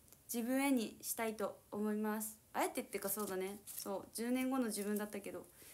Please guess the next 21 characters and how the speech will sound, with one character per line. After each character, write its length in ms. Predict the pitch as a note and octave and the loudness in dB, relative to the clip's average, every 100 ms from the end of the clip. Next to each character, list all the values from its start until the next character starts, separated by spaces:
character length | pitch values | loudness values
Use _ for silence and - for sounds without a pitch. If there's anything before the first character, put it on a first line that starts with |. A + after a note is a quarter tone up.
| - - | -12 -4
十 220 | A3 G#3+ | 0 2
六 260 | A3 A3 A3 | 2 0 0
年 180 | A3 | 0
後 80 | A3 | 2
の 180 | G#3+ E3+ - - - | 0 0 -6 -14 -8
自 140 | G3 | 0
分 120 | G3+ F#3+ | 0 4
へ 280 | B3 - - - - - | 2 2 -8 -20 -12 -2
に 260 | G#3+ - - | -2 -2 -6
し 200 | - G#3 | -6 2
ま 360 | G#3+ A3 A3 A3 | 6 8 6 4
す。 140 | - | 0
ハ 80 | G3+ | -2
ッ 20 | |
シ 140 | - | -2
ュ 40 | - | 0
タ 100 | F#3 | 0
グ。 120 | - | -2
<laughs> 60 | - - - - - - - - - - - - - - - - - - - - - - - - - - - - - - D4+ D#4+ - - - | -8 -12 -16 -2 2 2 2 0 4 4 4 2 2 2 2 0 0 0 2 2 2 -2 -4 -8 -8 -8 -6 -8 -10 -10 -6 -6 -8 -12 -8
は 220 | B3+ | -4
い、 100 | A3+ | -4